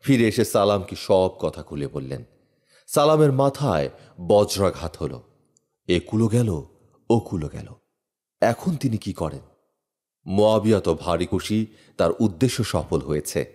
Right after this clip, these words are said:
এখন এজিদ অনায়াসে জয়নাবকে বিয়ে করতে পারে। প্রতিশ্রুতি মতো তিনি তার পথ পরিষ্কার করে দিয়েছেন। সংবাদ শুনে এজিদের মন আনন্দে নেচে উঠল।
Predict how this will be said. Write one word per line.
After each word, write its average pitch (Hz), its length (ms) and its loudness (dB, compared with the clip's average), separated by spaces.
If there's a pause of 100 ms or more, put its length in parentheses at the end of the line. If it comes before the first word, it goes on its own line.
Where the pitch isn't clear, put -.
(520)
এখন 135 360 2
এজিদ 131 380 4
অনায়াসে 120 640 2
জয়নাবকে 95 580 0
বিয়ে 85 240 -4
করতে 78 280 -8
পারে। - 220 -14 (720)
প্রতিশ্রুতি 95 600 -2
মতো 87 380 2
তিনি 82 260 -4
তার 76 320 -4
পথ 82 280 2 (100)
পরিষ্কার 76 480 -6
করে 71 220 -10
দিয়েছেন। 71 420 -10 (680)
সংবাদ 160 480 2
শুনে 170 300 0
এজিদের 104 540 0
মন 110 520 2 (280)
আনন্দে 87 480 -4
নেচে 76 220 -8
উঠল। 73 360 -4